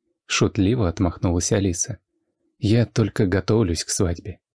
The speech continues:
Мы с Ваней ещё не обговаривали всех подробностей, но уже и так понятно, что не за горами тот день,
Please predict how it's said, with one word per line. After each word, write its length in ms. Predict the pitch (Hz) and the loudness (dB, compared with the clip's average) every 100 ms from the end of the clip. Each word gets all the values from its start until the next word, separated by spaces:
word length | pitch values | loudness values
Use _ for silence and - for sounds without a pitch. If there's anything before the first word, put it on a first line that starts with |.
| _ _ _ - | _ _ _ 0
Мы 200 | 151 262 | 2 4
с 140 | - | 2
Ваней 380 | 113 135 131 113 | 2 4 4 4
ещё 220 | 104 135 | 4 4
не 120 | 120 | 4
обговаривали 640 | 123 110 127 156 120 90 95 | 4 2 2 2 2 2 2
всех 240 | - 113 | 0 0
подробностей, 800 | 120 113 123 92 87 - 92 - _ - | 0 2 2 0 -4 -2 -4 -4 _ 0
но 300 | 101 127 - _ - | 2 2 0 _ -4
уже 340 | 110 85 98 | -2 0 0
и 20 | |
так 280 | 92 110 - | 0 -2 -2
понятно, 440 | 120 101 104 - 107 | 0 0 0 0 -2
что 260 | - - | 0 2
не 140 | 131 113 | 2 4
за 140 | 120 | 0
горами 360 | 110 127 110 104 | 0 2 2 0
тот 240 | - 107 | 0 0
день, 300 | 113 151 - | 2 2 0